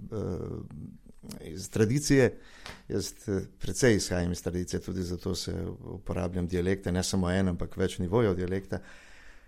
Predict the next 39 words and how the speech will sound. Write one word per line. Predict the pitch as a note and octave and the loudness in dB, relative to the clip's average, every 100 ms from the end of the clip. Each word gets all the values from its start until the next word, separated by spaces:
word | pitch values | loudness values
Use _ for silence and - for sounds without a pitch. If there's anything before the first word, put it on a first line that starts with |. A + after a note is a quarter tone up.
| - | -12
ker | - C3+ | 4 6
je | C3 | 6
prvič | C#3 A#2 | 4 4
tudi | - G#2+ G2 | 2 0 0
to | F#2+ | -4
pestrost | F2+ B2+ B2+ A#2+ G#2 | 0 2 2 0 -2
jezika, | G#2 G2 F#2+ F2+ | -2 -4 -4 -6
ker | - A#2+ | -4 0
je | A2 | 0
to | G2+ - A#2+ | 0 0 2
nekaj, | A2 G#2+ A2 - G2+ G2 - - - - - | 2 0 0 -2 -4 -4 -12 -20 -20 -20 -16
mogoče, | - - D#3 D#3 G#3 G3+ D#3+ C#3 - - | -12 -4 0 6 6 6 8 6 4 -4
če | C#3 | -2
hočete, | C3+ D3+ C#3 A#2+ - - | 0 2 2 0 -2 -10
ker | - C3 | 0 2
je | A#2+ | 4
to | - | 4
nekaj, | B2+ B2 A2 | 4 4 4
kar | G#2+ | 6
ni | A2 | 6
več | F#2+ | 6
moderno. | F#2 E2+ D2 - - - - - - - - - - | 4 0 -4 -10 -16 -20 -20 -20 -20 -20 -20 -20 -6
Enkrat | - G2 F#2+ F2+ | 4 6 6 4
sem | F#2 | 4
delal | F#2 G2 F#2 | 8 8 8
z | F#2 | 6
enim, | F#2 F2+ F2+ | 4 4 2
eh, | F#2 A2 F2+ F2 E2+ D#2+ - G#2+ - | -2 -4 -4 -4 -4 -6 -8 -10 -10
modernim | F#2+ F#2 F#2 G2+ G2+ F#2+ | -6 -4 2 2 4 2
pesnikom | - A#2+ A2+ G#2+ G2+ F#2+ | 2 0 -2 -2 0 0
in | F#2 | 2
je | F2+ F2 | 0 -2
takrat | G2 F2+ F2+ - | -6 -4 -4 -4
pisal | G2+ F#2+ F2+ | -8 -6 -4
neke | F2 F2+ | -4 -6
pesmi | F#2+ A#2 - G#2 | -6 -6 -6 -4
in | F#2+ F2+ | -4 -2
vem, | F#2+ | -2
da | F#2+ | -2